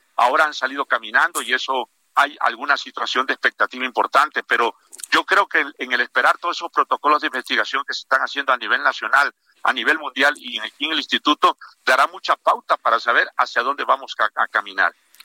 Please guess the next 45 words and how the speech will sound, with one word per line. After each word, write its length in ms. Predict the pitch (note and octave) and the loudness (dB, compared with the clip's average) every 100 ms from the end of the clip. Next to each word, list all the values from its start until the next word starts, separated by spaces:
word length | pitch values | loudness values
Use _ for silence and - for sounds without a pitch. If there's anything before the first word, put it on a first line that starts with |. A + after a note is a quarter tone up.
| - | -2
Yo 140 | E3 | -2
creo 200 | E3+ F#3 | 2 0
que 300 | - E3 D3+ A#2+ _ - | 2 0 0 -2 _ -4
el, 200 | B2+ A#2+ - | -4 -4 -4
el, 180 | B2 C3 | -4 -2
el, 240 | B2 B2 | -4 -4
el, 220 | C3 A#2 - | -6 -6 -4
una 220 | - F3+ | 2 4
de 80 | F#3+ | 4
las 160 | D#3 - | 2 0
cuestiones 500 | A#2+ - E3 F3 C#3+ | -6 0 2 2 2
que 100 | B2 | 0
tenemos 280 | A#2 D3 - | 0 0 -2
que 80 | |
tener 240 | C3+ B2 C3 | 0 2 0
en 80 | D3 | 0
consideración 640 | C3 B2+ A2+ - D3+ F3+ _ _ - | -4 0 0 2 0 0 _ _ -2
es 180 | B2 D3+ | 0 0
que 300 | D#3+ D#3 - | 2 0 0
este 220 | C#3+ - | -4 -2
hospital, 460 | E3 B2 C#3 D3 C#3 | -2 0 4 4 2
alrededor 340 | B2 A2 A#2+ D#3 | -2 -2 0 0
de 60 | C3 | 0
doscientas 360 | C#3+ C#3+ C3+ | -2 -2 0
sesenta 400 | B2 - C#3+ C#3 | 2 2 2 0
camas, 340 | - D3+ F3+ - _ _ | 2 2 2 0 _ _
se 200 | - D3+ | -4 -4
puede 300 | - D#3+ D#3 | 0 -2 0
llenar 340 | B2+ B2 D#3 D#3+ | -4 0 0 0
con 180 | C3 A#2 | -8 -2
todo 220 | C#3+ C#3+ | 0 2
el 80 | A#2 | 2
resto 280 | C3 - | 0 0
de 80 | B2 | 0
la 80 | A2 | 0
gente 300 | - B2+ C3+ | -2 -10 -8
que 100 | A#2+ | -8
podamos 420 | - A2+ A#2 G#2+ | -2 0 0 -4
tener. 300 | - F#2+ F#2 _ _ _ - | -6 -2 -2 _ _ _ -6
Y 140 | D3+ | -2
que 100 | D3 | 2
obviamente, 440 | E3+ D3+ G3+ G3 | 2 2 -2 -6
pues, 220 | - A2 G#2 | -8 -4 -4
al 140 | - | -4
tener 280 | G#2+ A#2+ | -4 0